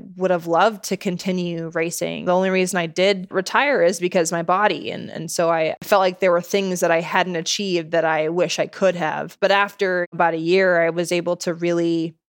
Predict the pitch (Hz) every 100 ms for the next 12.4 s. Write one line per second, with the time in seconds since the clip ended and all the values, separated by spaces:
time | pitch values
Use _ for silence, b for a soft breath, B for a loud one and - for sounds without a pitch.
0 | _ - 196 185 170 175 175 - 185 190
1 | 180 - 175 165 165 160 - 180 - 180
2 | 180 170 165 165 175 185 160 160 - 170
3 | - - - 170 170 185 190 190 185 208
4 | 175 170 180 190 190 175 175 170 165 170
5 | 170 - 160 190 196 185 - 180 170 180
6 | 175 220 196 175 175 170 170 175 165 -
7 | 165 - 180 190 170 - 170 165 160 -
8 | - 190 175 170 165 170 170 160 160 160
9 | 180 185 180 196 185 180 175 160 - 165
10 | 165 165 160 160 - - 165 180 170 175
11 | 170 165 - 180 180 165 175 170 165 165
12 | 180 180 170